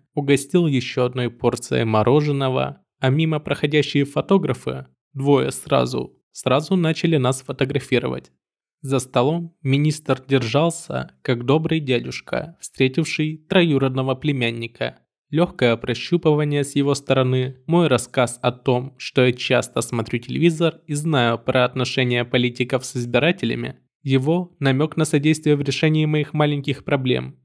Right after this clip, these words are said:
моё полное согласие на помощь ему в любых действиях. Почему я не торговался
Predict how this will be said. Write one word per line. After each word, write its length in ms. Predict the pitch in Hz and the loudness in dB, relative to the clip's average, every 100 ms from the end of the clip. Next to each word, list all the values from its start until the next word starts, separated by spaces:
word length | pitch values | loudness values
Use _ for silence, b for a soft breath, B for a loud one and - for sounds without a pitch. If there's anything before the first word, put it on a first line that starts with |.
| - | 0
моё 560 | 135 131 131 131 135 165 - | 2 4 4 2 -2 -6 0
полное 380 | 202 190 180 | 2 4 0
согласие 640 | 165 175 143 117 117 127 120 | 0 2 4 4 2 0 -2
на 100 | 120 | 0
помощь 400 | 127 127 123 - | 0 0 -2 -2
ему 180 | 123 | -2
в 80 | 127 | 2
любых 340 | 147 147 139 127 | 2 2 0 0
действиях. 680 | 127 127 - 135 135 - _ _ _ _ - | -2 -2 -6 -8 -10 -14 _ _ _ _ -2
Почему 720 | 135 - 147 165 165 156 156 | -2 0 0 2 0 -2 -4
я 220 | 143 151 | -2 0
не 120 | 151 | 2
торговался 960 | 147 139 139 160 190 - - 117 - | 0 2 2 2 0 0 -2 -2 -4